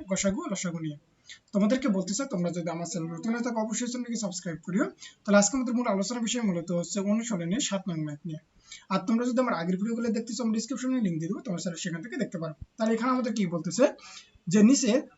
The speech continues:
দশমিক ভগ্নাংশগুলোর লসাগু নির্ণয় করো।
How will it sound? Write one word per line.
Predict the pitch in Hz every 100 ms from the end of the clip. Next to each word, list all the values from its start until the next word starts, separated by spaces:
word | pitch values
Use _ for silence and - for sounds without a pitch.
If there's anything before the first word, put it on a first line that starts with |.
| - 160
দশমিক | 214 226 208 180 285 320 - _ -
ভগ্নাংশগুলোর | 185 220 262 247 254 185 202 359 - 180 180
লসাগু | 175 185 180 240 381 - 202
নির্ণয় | 214 208 160 -
করো। | 156